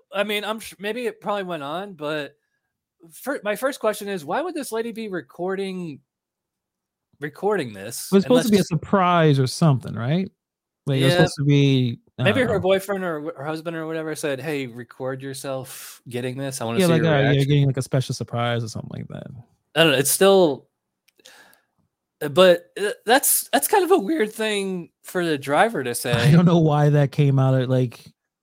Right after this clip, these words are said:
Speaker 1: Well, I mean, what would you do if, if you were in that situation?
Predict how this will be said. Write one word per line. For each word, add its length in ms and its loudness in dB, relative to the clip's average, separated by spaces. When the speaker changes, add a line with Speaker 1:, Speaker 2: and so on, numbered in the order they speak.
Speaker 1:
Well, 320 4
I 100 6
mean, 140 4
what 140 2
would 160 -2
you 140 0
do 320 0
if, 80 -4
if 240 -4
you 120 -2
were 160 0
in 100 -4
that 200 -4
situation? 840 -8